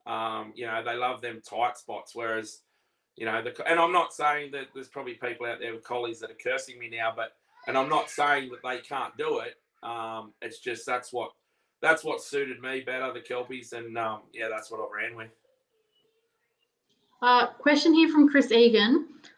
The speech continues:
Speaker 2: "I notice you use your dogs for absolutely anything in work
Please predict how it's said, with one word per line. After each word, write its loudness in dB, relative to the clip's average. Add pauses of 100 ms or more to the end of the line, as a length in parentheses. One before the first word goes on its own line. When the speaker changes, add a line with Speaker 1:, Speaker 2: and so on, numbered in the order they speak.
Speaker 2:
"I 4
notice 8
you 10
use 8
your 6
dogs 6
for 2
absolutely 6
anything 4
in 8
work 6